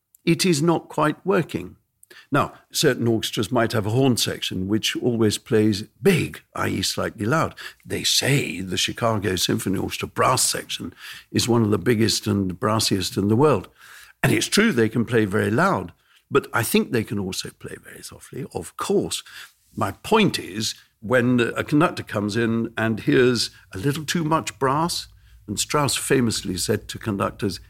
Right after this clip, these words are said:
"Keep your left hand in your waistcoat pocket until you have to take it out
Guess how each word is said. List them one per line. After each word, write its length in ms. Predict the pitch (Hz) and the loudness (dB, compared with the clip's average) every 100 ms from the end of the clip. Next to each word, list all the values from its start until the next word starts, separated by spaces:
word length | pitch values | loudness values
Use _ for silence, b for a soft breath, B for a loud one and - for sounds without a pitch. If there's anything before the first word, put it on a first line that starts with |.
| b | b
"Keep 280 | - 120 - | 0 0 0
your 140 | 107 | -2
left 320 | 98 117 - - | 0 0 -2 -2
hand 240 | 104 101 | 0 0
in 140 | 104 | 0
your 160 | 101 98 | 0 -2
waistcoat 640 | 92 113 95 - - - - | 2 2 2 0 -2 -4 -2
pocket 380 | 117 - - - B B B B - - | -2 -2 -10 -12 B B B B -20 -4
until 560 | 113 104 101 - 139 123 | 0 0 -2 0 2 2
you 260 | 107 107 101 | 0 0 0
have 220 | 107 - | -2 -2
to 100 | - | -4
take 280 | - 107 92 | 0 0 0
it 100 | 104 | 0
out 240 | 101 - | 0 -2